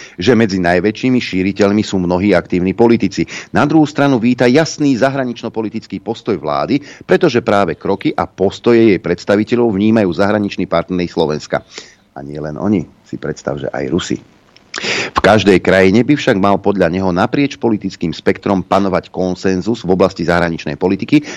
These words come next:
a bezpečnosti aspoň na bazálnej úrovni, kam patríme a kto sú naši spojenci. Dezinformátori však často idú proti tomuto konsenzu.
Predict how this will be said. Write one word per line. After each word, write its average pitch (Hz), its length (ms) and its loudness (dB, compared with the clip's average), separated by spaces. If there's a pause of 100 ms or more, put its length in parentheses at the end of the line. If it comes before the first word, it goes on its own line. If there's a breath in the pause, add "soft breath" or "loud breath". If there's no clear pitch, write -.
a - 140 -2
bezpečnosti 104 800 -2
aspoň 143 420 -2
na 107 140 2
bazálnej 85 520 -2
úrovni, 98 460 0 (280 loud breath)
kam 82 260 -2
patríme 98 480 0
a - 160 -8
kto - 260 -2
sú 98 160 -4
naši 69 240 -8
spojenci. 110 640 0 (320 loud breath)
Dezinformátori 76 1000 -2
však - 300 -8
často 101 360 0
idú 104 160 2
proti 104 220 -2
tomuto 107 280 2
konsenzu. 107 560 0